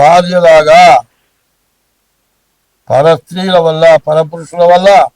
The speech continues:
విభజన వెళ్ళిపోతారు, ఉండరు. పూర్తిదాకా వాళ్ళు కాలం గడిపేవాళ్ళు వెయ్యిలో ఒకళ్ళు కూడా కనపట్టలే. చివరికి భార్య గతి అవుతుంది. అదే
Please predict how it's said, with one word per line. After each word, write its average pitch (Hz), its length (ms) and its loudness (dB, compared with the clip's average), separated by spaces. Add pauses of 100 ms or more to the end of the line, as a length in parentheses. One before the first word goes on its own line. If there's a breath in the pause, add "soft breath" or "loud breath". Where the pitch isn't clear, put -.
(1200)
విభజన 147 540 -4
వెళ్ళిపోతారు, 220 600 -2
ఉండరు. 170 280 -6 (880)
పూర్తిదాకా 220 800 0
వాళ్ళు 185 180 2 (100)
కాలం 180 300 2
గడిపేవాళ్ళు 190 560 0 (1040)
వెయ్యిలో 220 460 -2 (120)
ఒకళ్ళు 202 300 -4
కూడా 196 160 -2
కనపట్టలే. 139 500 -4 (1200)
చివరికి 156 300 -8 (100)
భార్య 170 360 0
గతి 165 200 -8
అవుతుంది. 123 360 -16 (1800)
అదే 180 160 0